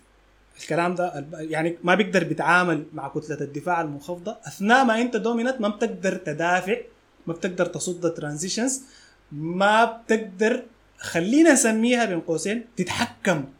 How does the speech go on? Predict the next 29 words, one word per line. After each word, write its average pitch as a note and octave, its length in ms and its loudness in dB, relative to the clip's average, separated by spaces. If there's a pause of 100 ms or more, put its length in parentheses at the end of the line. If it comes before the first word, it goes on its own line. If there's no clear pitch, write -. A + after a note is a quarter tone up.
(500)
في، D#3 440 -6
في E3+ 220 4
رتمك. G3+ 560 0 (1400)
يعني F3 260 6
دايمًا C4+ 340 10
أنت C4+ 140 4
بحثك A3 360 4
عن D#3+ 180 0
ال-، D3+ 180 -4 (100)
عن، D3+ 200 -10
عن، D3 260 -10
عن، D3 380 -12 (180)
عن D#3 180 -2
الضغط D#3 380 2 (340)
ال-، D3+ 180 -8
ال-، C#3 520 -14
الفعال E3 580 6
اللي D3+ 200 0
قدام F#3 280 2
ده B3 180 -4 (560)
عشان E3+ 220 2
أنت A#3 140 4
تحقق G#3 400 -2 (340)
سكور. - 400 -2 (420)
لما G3 240 4
تبدأ C4+ 300 4
تجيب A3+ 280 2
جون A#3 240 6
وجونين F3+ 480 2